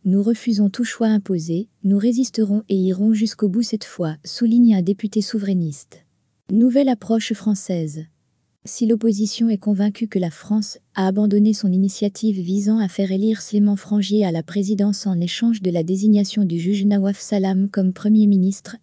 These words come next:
certains pôles du camp souverainiste estiment que Paris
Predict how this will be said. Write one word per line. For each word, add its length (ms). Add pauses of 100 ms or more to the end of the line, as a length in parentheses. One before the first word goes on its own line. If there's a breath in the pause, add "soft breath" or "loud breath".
(100)
certains 440
pôles 260
du 140
camp 160
souverainiste 640
estiment 380
que 120
Paris 400